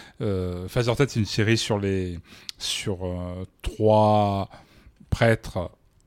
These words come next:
en Irlande. Euh, l'un totalement alcoolo, l'autre totalement, un totalement vénal et l'autre, euh, le dernier, euh, totalement teubé. Euh, et dans l'un des, l'un des épisodes, il se retrouve au volant d'une voiturette de livreur de lait,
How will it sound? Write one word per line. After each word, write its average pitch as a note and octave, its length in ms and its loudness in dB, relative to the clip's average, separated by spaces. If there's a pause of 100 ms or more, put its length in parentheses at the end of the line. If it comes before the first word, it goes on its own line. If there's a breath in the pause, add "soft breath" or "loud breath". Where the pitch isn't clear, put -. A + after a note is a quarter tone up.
(100)
en B2 140 6
Irlande. A2 500 4 (920 soft breath)
Euh, G#2+ 200 4
l'un B2 300 8
totalement A#2+ 320 4
alcoolo, A#2 520 8
l'autre B2 260 4
totalement, B2+ 340 0
un B2+ 200 6
totalement A#2 340 4
vénal A2+ 440 6
et A2+ 80 6
l'autre, G#2 680 4
euh, A2+ 120 8
le A2 80 4
dernier, G#2+ 500 6
euh, G#2 220 6
totalement G2 320 0
teubé. G2 340 4 (680 loud breath)
Euh, B2+ 560 6 (400 loud breath)
et D#3 220 8
dans D3 260 6
l'un C3 180 6
des, A2+ 460 4
l'un A#2 140 0
des B2 260 4
épisodes, G2+ 440 -2 (300 loud breath)
il G#2+ 80 -4
se - 80 0
retrouve B2 220 2
au G#2 120 2
volant C#3+ 240 4
d'une E3 140 2
voiturette C3+ 500 2
de G#2+ 380 2
livreur A2+ 300 2
de A2 80 4
lait, G2+ 180 2